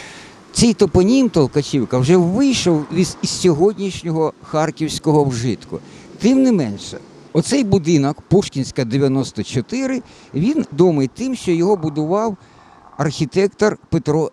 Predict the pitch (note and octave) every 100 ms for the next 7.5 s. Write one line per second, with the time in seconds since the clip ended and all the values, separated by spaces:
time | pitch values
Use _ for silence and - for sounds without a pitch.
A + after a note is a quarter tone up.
0 | _ E3+ D3+ - C#3 - G2+ D2+ _ _
1 | _ _ _ _ D#3 G3 B3+ A3+ D3 C#3
2 | - G#2+ - A2 G2+ G2+ G2+ - E2+ D#2
3 | D2+ A#1+ _ - - - D4 - B3 E3
4 | A#2+ - A#2 C#3 F#3+ F3+ C#3 - D3 A#2+
5 | - - B2 A#2 G#2 F#3+ B3 A#3 G#3 C#3
6 | C#3+ D3 C3+ A#2 A#2 A#2 - B2 C#3+ B2
7 | - - G2+ G#2